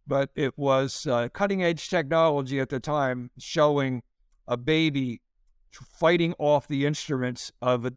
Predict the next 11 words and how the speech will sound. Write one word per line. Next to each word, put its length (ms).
of 160
abortion. 560
And, 300
uh, 280
the 120
movie 320
kinda 280
ends 380
with 160
the 80
baby's 500